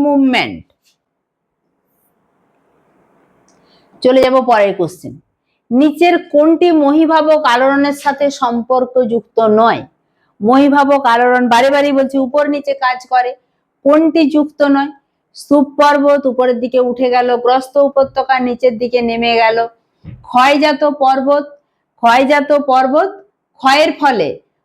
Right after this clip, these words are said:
অর্থাৎ উল্লম্বভাবে সরে যাচ্ছে, ফলে এখানে যেটি মহীভাবক আলোড়নের সঙ্গে যুক্ত নয় সেটি হচ্ছে ভঙ্গিল পর্বত। দশে মহীভাবক আলোড়নের ফলে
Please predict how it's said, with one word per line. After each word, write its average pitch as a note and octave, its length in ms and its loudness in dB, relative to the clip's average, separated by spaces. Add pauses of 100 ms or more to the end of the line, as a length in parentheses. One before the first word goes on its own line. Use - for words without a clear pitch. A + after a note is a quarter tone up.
(120)
অর্থাৎ D4+ 440 -2 (960)
উল্লম্বভাবে D#4+ 800 2 (240)
সরে D4+ 260 0 (100)
যাচ্ছে, D3+ 420 -6 (500)
ফলে B3 220 0 (240)
এখানে B3 300 -2 (120)
যেটি A3 200 -2 (140)
মহীভাবক C#4+ 540 2 (120)
আলোড়নের A#3+ 480 0
সঙ্গে A3 240 -4 (100)
যুক্ত G3+ 220 -8 (120)
নয় D4 220 -2
সেটি G3 240 -4
হচ্ছে F#3 180 -2 (140)
ভঙ্গিল F3+ 360 2 (100)
পর্বত। B2+ 320 -4 (560)
দশে C4+ 460 0 (580)
মহীভাবক D#4 560 2 (100)
আলোড়নের C4+ 480 0
ফলে C4 180 0